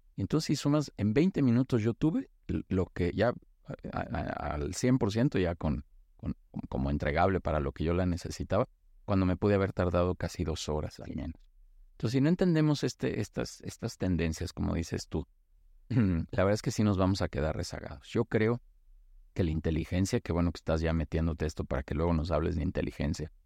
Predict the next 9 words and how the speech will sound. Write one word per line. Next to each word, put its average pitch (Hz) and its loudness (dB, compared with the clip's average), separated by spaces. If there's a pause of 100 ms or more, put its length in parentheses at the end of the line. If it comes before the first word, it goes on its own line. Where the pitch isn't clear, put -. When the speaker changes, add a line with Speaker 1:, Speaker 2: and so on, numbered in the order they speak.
(540)
Speaker 1:
em, 76 0 (480)
es 117 2
apenas, 131 2 (300)
apenas 110 2
estamos 90 0
viendo 87 2
la 76 -2
punta 85 -2
del - -4